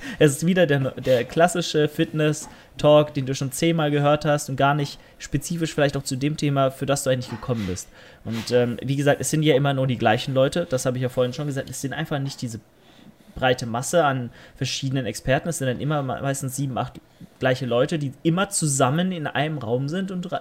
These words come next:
und labern. Und dann kommt halt auch immer das Gleiche bei rum, so ungefähr. Und dann bist du halt ganz schön gelangweilt und hast da auch keinen Bock mehr drauf. Also absolut.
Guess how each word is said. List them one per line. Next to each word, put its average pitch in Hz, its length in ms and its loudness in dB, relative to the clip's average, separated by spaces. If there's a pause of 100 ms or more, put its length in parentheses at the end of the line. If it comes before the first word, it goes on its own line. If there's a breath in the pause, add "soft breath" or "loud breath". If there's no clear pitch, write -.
(120)
und 143 160 -8
labern. 143 380 0 (460 soft breath)
Und 160 60 -4
dann 165 100 -4
kommt 147 180 -2
halt 143 200 2
auch 139 100 0
immer 156 320 4
das 185 180 -4
Gleiche 143 300 0
bei 156 140 0
rum, 180 300 4
so 143 160 -2
ungefähr. 131 640 0 (300 soft breath)
Und 127 100 -6
dann 131 120 0
bist 151 160 -2
du 151 40 0
halt 131 120 -4
ganz 135 180 -6
schön 127 140 -6
gelangweilt 113 440 -4
und 107 60 -10
hast 110 160 -8
da 117 60 -8
auch 104 80 -10
keinen 107 140 -12
Bock 104 180 -12
mehr 110 100 -10
drauf. 101 340 -8
Also 110 220 -8
absolut. 107 520 -8